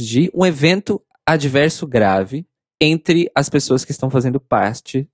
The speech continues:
dos testes da vacina. E aí Bolsonaro aproveitou na sua live de quinta, que é na quinta-feira, mas é de quinta categoria também,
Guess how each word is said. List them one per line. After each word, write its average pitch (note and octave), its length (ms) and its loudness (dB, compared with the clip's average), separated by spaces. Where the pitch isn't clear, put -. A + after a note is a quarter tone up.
dos C#3+ 260 0
testes - 480 -8
da G2+ 180 0
vacina. G#2 520 -6
E A#3+ 60 4
aí A#3 80 6
Bolsonaro F3 500 2
aproveitou A#2+ 600 2
na A2+ 100 -2
sua A2+ 300 0
live C3 360 2
de A#2 120 -6
quinta, G#3+ 440 -2
que - 140 -16
é D#3 140 4
na C#3+ 120 0
quinta-feira, B2 560 -4
mas G#2+ 200 -6
é B2 100 2
de A#2+ 100 -10
quinta C3 320 -8
categoria G#2+ 540 -6
também, D#3 380 -2